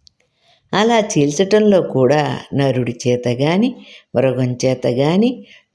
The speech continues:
చావుండకూడదని కోరుకున్నవాడు. అందుచేత నరసింహాకృతితో చీల్చాడు. "ఓ బ్రహ్మదేవా,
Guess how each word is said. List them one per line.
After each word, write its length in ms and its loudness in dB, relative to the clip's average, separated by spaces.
చావుండకూడదని 1000 2
కోరుకున్నవాడు. 1200 2
అందుచేత 840 -2
నరసింహాకృతితో 1700 0
చీల్చాడు. 880 -6
"ఓ 160 4
బ్రహ్మదేవా, 1120 -2